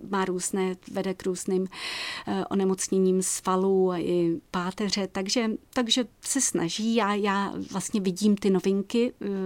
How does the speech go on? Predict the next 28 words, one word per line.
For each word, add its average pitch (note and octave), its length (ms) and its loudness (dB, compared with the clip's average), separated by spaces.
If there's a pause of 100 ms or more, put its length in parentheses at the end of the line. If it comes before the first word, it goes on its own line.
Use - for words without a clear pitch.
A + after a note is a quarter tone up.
(120)
mo-, F3+ 340 0
mohu F#3+ 220 0
je G#3 140 2
komentovat, G3+ 640 -2
připomínkovat, G#3+ 840 -2 (540)
ale G#3 280 4
neznamená G#3 500 4
to, G#3+ 120 -2
že G#3 140 0
musí G3 360 0
mít G3+ 160 2
každý F#3+ 380 -2
rok F#3+ 260 -4
nový, F#3 580 2
nový F3 240 0
stroj. E3+ 360 -4
Skutečně G3 460 -4
ta F3+ 100 -4
kvalita F3+ 640 -2
i F3+ 280 2
z - 200 -10 (140)
toho F3 200 -4
roku F#3 240 -2
dva E3 140 -6
tisíce - 420 -4
dvanáct E3+ 420 -4
je F#3+ 60 -4
vynikající. - 640 -2